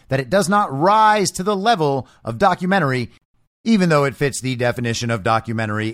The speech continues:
in every possible way. But back to N B C News. Twitter's trust and safety team, the unit that Irwin ran until earlier this week,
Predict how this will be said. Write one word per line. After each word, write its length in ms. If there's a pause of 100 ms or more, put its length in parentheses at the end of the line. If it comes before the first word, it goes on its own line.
in 320
every 300
possible 420
way. 240 (540)
But 120
back 160
to 140
N 80
B 100
C 180
News. 360 (760)
Twitter's 360
trust 300
and 120
safety 300
team, 340
the 120
unit 360
that 260
Irwin 340
ran 220
until 380
earlier 320
this 220
week, 280